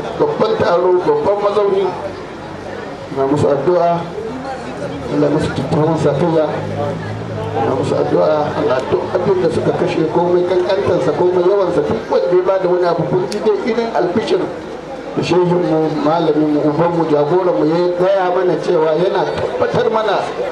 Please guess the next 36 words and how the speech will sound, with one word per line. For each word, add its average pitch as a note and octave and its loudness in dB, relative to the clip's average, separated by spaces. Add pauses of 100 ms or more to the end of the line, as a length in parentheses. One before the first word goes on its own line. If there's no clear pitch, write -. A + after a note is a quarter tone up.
(120)
kuma F#3 0
ku D#3 2
rubuta G3 0
ku E3+ 2
aje, F3 2
babu E3+ 2
shakka F#3+ 0 (2500)
ga D3 2
irin F3 2
abin E3 2
da C#3+ 4 (100)
zai E3 2
biyo D3+ 4
baya D3+ 2 (160)
in G3 0 (160)
Allah E3+ 2
ya - 0
sa E3 2
kuka F3 0
rike F3 0
wannan G#3 0 (160)
hanya F3+ 0 (160)
ta A3 0
maulidin F#3 2
nan, F3+ 2 (120)
billahi, E3 0
billahi, E3 0 (160)
kuma F3+ 0 (160)
duk - 0
abin A3+ 0
da G#3 2
kuka G3+ 0
kashe, F#3 0
muna G3+ -2
muku F3+ 0
albishir, F#3 0